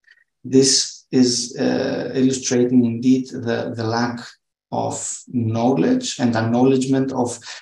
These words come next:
a huge independent living challenge that we're experiencing in Greece as in other parts of Europe. So a lot of people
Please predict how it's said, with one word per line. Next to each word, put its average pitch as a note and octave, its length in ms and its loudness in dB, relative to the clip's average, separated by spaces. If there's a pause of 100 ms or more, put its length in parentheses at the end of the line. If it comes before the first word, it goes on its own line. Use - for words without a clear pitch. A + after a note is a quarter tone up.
(120)
a - 60 -6
huge D#3+ 540 2
independent C3 680 4
living B2+ 460 0
challenge G#2+ 960 -6 (160)
that G#2+ 140 -2
we're G#2+ 220 0
experiencing A2 880 -2
in A2 160 0
Greece B2 260 0
as C3+ 160 2
in C3+ 100 0
other A2 360 0 (100)
parts G#2+ 240 -2
of G2+ 100 -4
Europe. G2 360 -2
So B2+ 200 0
a A2 40 -2
lot C3 200 2
of - 200 -8
people A#3 500 4